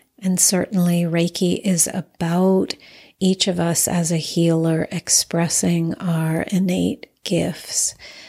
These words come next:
However, I also think it's important for Reiki to remain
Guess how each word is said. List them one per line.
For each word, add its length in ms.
However, 920
I 160
also 500
think 360
it's 180
important 640
for 280
Reiki 840
to 560
remain 1120